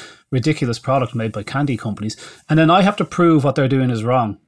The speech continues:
for it to make sense to them. But it's not, that's not really the goal. Really, it should have been, you know, you should have leapt there on the back of some good science. What studies did you read that convinced you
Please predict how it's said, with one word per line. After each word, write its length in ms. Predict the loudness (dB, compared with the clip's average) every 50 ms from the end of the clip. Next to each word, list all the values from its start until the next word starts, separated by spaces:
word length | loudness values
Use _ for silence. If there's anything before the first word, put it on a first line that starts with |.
| _ _
for 180 | -8 -6 -6 -4
it 60 | -4
to 60 | -2
make 160 | -4 -4 -4
sense 280 | -4 -4 -4 -4 -4 -6
to 60 | -6
them. 280 | -8 -6 -8 -8 -10 _
But 80 | -6 -6
it's 120 | -4 -4
not, 260 | -4 -4 -6 -6 -8 -8
that's 180 | -6 -4 -2
not 140 | -2 -2 0
really 300 | 2 2 2 4 2 2
the 60 | 2 2
goal. 340 | 2 2 4 4 4 2
Really, 180 | 2 2 2 0
it 100 | 0 -2
should 160 | -2 -2 -2
have 80 | 0 0
been, 380 | 0 0 2 0 0 -2 -2 -2
you 100 | -2 -2
know, 120 | -2 0
you 160 | -2 -2 -2
should 140 | -2 -2 -2
have 180 | -2 -2 -2 -4
leapt 320 | 0 0 0 0 0 -4
there 160 | -4 -2 -2
on 140 | -2 -2 -4
the 80 | -4 -4
back 200 | -4 -6 -6 -6
of 100 | -8 -8
some 120 | -8 -8
good 220 | -6 -6 -6 -6 -6
science. 320 | -6 -4 -4 -4 -4 -4
What 140 | -4 -6 -6
studies 380 | -8 -6 -2 0 0 0 0
did 200 | 0 -2 -2 0
you 360 | 2 2 4 4 4 2 2 4
read 340 | 4 4 4 4 2 -2 -4 -6
that 140 | -8 -6
convinced 460 | -2 0 0 2 2 2 2 0 0 -2
you 160 | -2 -2